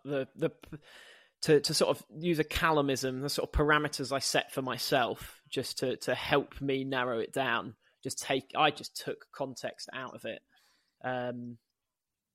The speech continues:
for, for just to he-, just to make my life easier. Callum, were there any that you expected to be in this list that,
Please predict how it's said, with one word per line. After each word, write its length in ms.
for, 220
for 160
just 220
to 60
he-, 180
just 180
to 40
make 160
my 220
life 300
easier. 260
Callum, 320
were 80
there 180
any 140
that 180
you 280
expected 560
to 80
be 160
in 100
this 180
list 440
that, 140